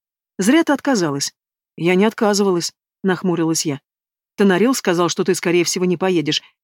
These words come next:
Погоди, так ты что, решилась?» «Правильно, Тонарил тебя трогать не будет, он мне обещал. Он вообще работать будет, а мы по магазинам прошвырнемся. После эпидемии в Ковен никаких альмендрийских товаров не привозят». «Так чего же ты ждешь?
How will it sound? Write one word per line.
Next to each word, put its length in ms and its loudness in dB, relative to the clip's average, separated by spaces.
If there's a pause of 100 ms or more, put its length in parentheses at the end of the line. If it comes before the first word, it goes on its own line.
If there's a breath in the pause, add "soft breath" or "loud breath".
(140)
Погоди, 360 2
так 200 -4
ты 100 0
что, 220 0
решилась?» 500 2 (480)
«Правильно, 580 2 (180)
Тонарил 380 4
тебя 220 -2
трогать 300 0
не 100 4
будет, 340 0
он 180 2
мне 120 2
обещал. 440 -2 (300)
Он 160 2
вообще 340 0
работать 420 -2
будет, 280 -2 (220)
а 100 -2
мы 140 4
по 100 0
магазинам 600 2
прошвырнемся. 800 -2 (320)
После 280 0
эпидемии 540 0
в 100 -10
Ковен 320 0 (200)
никаких 440 -2
альмендрийских 600 0
товаров 400 -2
не 80 0
привозят». 480 -2 (340)
«Так 140 -4
чего 300 0
же 100 0
ты 100 0
ждешь? 360 0